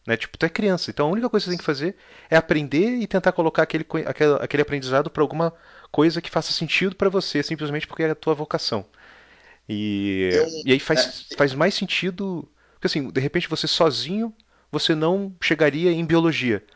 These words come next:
Speaker 1: mas como você tá
Speaker 2: Uhum.
Speaker 1: na escola e existe um espaço lá em que você pode se conectar com a biolo-, com a biologia, então daí você faz. Então é, é meio que um espaço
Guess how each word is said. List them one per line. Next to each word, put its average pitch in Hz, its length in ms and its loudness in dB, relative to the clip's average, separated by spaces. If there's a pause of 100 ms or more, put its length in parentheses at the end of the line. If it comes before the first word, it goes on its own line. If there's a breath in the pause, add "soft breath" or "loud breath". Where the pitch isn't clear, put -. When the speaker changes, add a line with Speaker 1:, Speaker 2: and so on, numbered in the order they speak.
(180 soft breath)
Speaker 1:
mas 123 140 -2
como 165 260 -4
você 160 200 -2
tá 147 120 -2
Speaker 2:
Uhum. - 0 -
Speaker 1:
na 143 60 0
escola 98 540 2
e 104 200 -10
existe 127 640 -4 (300 soft breath)
um 127 100 -4
espaço 107 520 4
lá 95 220 0
em 98 80 -6
que 98 320 -8 (580 soft breath)
você 107 180 -2
pode - 180 0
se - 80 -6
conectar 123 460 0
com - 140 -6
a - 20 -8
biolo-, 101 360 0
com - 160 -2
a 98 60 2
biologia, 104 720 -2
então 135 360 -4
daí 120 180 2
você 127 220 -6
faz. 92 420 0
Então 110 220 -2
é, 95 160 -6
é - 20 -4
meio 110 120 -8
que - 100 -8
um 123 40 -4
espaço - 560 -2